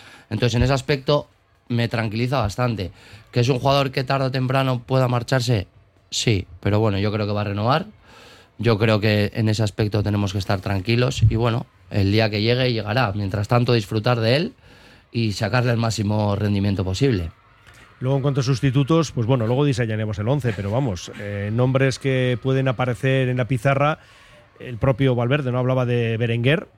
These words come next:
Speaker 2: porque es una opción. Adu Ares, suponemos que no está en la lista como primer candidato,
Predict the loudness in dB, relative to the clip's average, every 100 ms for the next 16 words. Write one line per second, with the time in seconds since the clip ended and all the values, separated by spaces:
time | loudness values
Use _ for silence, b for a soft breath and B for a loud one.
0 | -18 -18 -12 -10 -8 -10 -12 -14 -8 -4
1 | 2 4 4 -2 -12 -2 0 2 2 0
2 | 0 -4 -10 _ -6 -4 -2 -2 0 0
3 | -2 -2 0 2 4 4 0 -2 -4 -4
4 | -2 -4 -4 -4 -4 -4 -6 -4 -2 0
5 | 0 0 2 0 0 -6